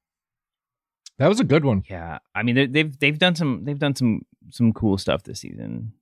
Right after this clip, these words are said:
Speaker 2: Um, I don't know. I, you know, I have, I have, I go back and forth on the show. I think it's like, it's, um, I'm gonna be honest. I started, I enjoyed the show a lot more,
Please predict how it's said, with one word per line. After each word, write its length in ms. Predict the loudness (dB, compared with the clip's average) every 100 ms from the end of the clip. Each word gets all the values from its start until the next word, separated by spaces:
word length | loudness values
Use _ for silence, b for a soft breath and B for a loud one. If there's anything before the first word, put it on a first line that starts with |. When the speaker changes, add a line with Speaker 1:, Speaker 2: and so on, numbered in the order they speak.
| _ _ -2
Speaker 2:
Um, 580 | 4 4 4 2 -4 -8 -14 _ _ _ _ _ _ _ _ _ _ _ _ _ _
I 100 | -10
don't 80 | -8
know. 120 | -6
I, 120 | -2 0
you 100 | 2
know, 80 | 4
I 120 | 4
have, 200 | 2 2
I 120 | 4
have, 260 | 4 0 -6
I 100 | -2
go 140 | -2
back 260 | 2 0 -2
and 120 | -10
forth 280 | -8 -8 -8
on 80 |
the 80 | -10
show. 320 | -8 -4 -2
I 80 | -2
think 220 | -2 -4
it's 140 | -4 -6
like, 260 | -8 -8 _ _ _ -20 _ _ _ _ _ _ _ _
it's, 300 | -10 -8 -6
um, 600 | -2 -2 -2 -4 -6 -14 -18 _ _ _ _ _ _ _ _ _ _ _ _ _ _ _ _ _ _ -2
I'm 60 | 2
gonna 100 | 4
be 120 | 4
honest. 320 | 2 0 -2
I 160 | 2 4
started, 480 | 6 6 6 4 2
I 100 | 6
enjoyed 400 | 6 6 6 6
the 60 | 4
show 240 | 2 2
a 20 |
lot 280 | 6 6 6
more, 640 | 4 2 2 2 0 -2